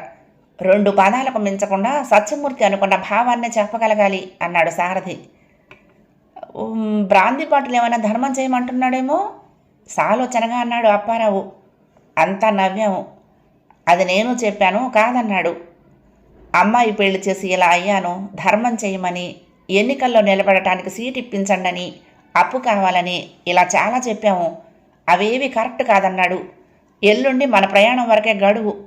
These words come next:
అన్నాడు జగదీష్. కాసేపు అప్పారావు తల పట్టుకుని కూర్చున్నాడు. "ఇది కుదిరే వ్యవహారం కాదులే, ఇంకో చోట ప్రయత్నం చేసుకుంటాను" అంటూ వెళ్ళిపోయాడు.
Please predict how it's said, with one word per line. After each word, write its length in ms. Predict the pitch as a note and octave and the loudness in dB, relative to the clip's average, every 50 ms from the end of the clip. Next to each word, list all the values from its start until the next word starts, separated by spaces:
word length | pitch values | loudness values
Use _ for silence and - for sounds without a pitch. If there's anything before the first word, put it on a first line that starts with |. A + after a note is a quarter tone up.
| - _ _ - | -20 _ _ -4
అన్నాడు 280 | E3+ F3 E3+ E3 E3 E3 | -2 0 0 0 -2 0
జగదీష్. 500 | E3+ F3 E3+ F3+ F#3 F3+ E3+ - - - _ _ _ _ _ _ _ _ _ _ _ _ _ _ _ _ _ _ _ _ _ - | 0 -2 -2 -2 -4 -8 -10 -12 -14 -18 _ _ _ _ _ _ _ _ _ _ _ _ _ _ _ _ _ _ _ _ _ 0
కాసేపు 440 | - A3+ A3 - G3+ G3 G3 G3 G3+ | 0 2 2 2 -2 -4 -4 -2 0
అప్పారావు 500 | G3+ F#3 E3+ E3+ - G#3+ G#3+ G#3 F#3+ F3 | 2 2 2 2 0 0 0 0 0 0
తల 200 | F3 F3+ F3+ G3+ | 2 2 2 2
పట్టుకుని 380 | G#3 B3 B3 A#3+ - A#3+ G#3+ G3+ | 0 -2 -6 -10 -8 -10 -8 -6
కూర్చున్నాడు. 540 | G#3 G3+ G3+ - G3+ G3+ F#3+ F#3 F#3 F#3 F3+ - - _ _ _ _ _ _ _ _ _ _ _ _ _ _ _ _ _ _ A#3+ | -6 -6 -6 -6 -4 -2 0 0 0 -2 -6 -10 -16 _ _ _ _ _ _ _ _ _ _ _ _ _ _ _ _ _ _ -8
"ఇది 280 | A#3 A#3 A3+ B3 B3+ | -4 0 2 2 2
కుదిరే 360 | B3 B3+ C4 C4 C4+ C#4+ D4 C#4 | 2 0 -2 2 4 4 6 6
వ్యవహారం 480 | C4 B3+ B3 B3 B3 A#3+ A#3 A3+ A3 | 6 6 6 4 4 2 2 2 0
కాదులే, 540 | A3+ A3 G#3+ A3 A3 A3 A#3+ B3+ D4 C#4+ B3+ | 2 2 2 2 2 0 -2 0 0 0 0
ఇంకో 200 | A#3 A#3 A#3+ A#3 | -2 -2 -2 0
చోట 240 | A#3+ C4 C4 C4+ B3+ | 0 0 0 0 0
ప్రయత్నం 380 | B3+ B3+ C4 B3+ C4+ C4 B3+ A#3+ A3+ | 0 0 0 0 -2 -4 -4 -4 -4
చేసుకుంటాను" 720 | A3 A3 - G#3+ G3+ G3+ G3+ F#3 F#3 F#3 F#3+ F#3+ G3 - - _ _ _ _ _ _ - | -6 -6 -6 -6 -2 0 0 0 0 -2 -6 -8 -10 -14 -18 _ _ _ _ _ _ -4
అంటూ 240 | E3+ E3+ - F#3+ F#3+ | -4 -2 -2 -2 0
వెళ్ళిపోయాడు. 840 | F3+ F3 F3+ F#3 F#3+ F#3+ G3+ F#3+ F3+ F3 E3+ F3 F3 - - - | 2 2 2 0 -2 -4 -2 -2 0 0 -2 -2 -6 -10 -14 -20